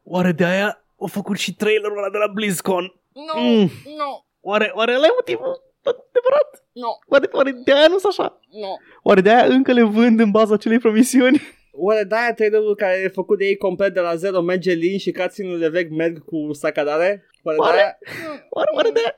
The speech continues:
Speaker 2: A, nu, v-, v-, vor să-mi creeze mie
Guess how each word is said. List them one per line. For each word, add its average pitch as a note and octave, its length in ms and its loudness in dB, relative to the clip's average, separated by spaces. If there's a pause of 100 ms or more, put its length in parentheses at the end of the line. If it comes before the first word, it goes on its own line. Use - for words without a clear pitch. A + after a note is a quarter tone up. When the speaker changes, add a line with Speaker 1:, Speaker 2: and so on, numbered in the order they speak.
(140)
Speaker 2:
A, A#3 180 4
nu, A#3 120 4 (160)
v-, E3+ 220 2
v-, E3 140 -4
vor G#3 140 4
să-mi A3+ 200 0
creeze G#3 360 -2
mie G3+ 440 -2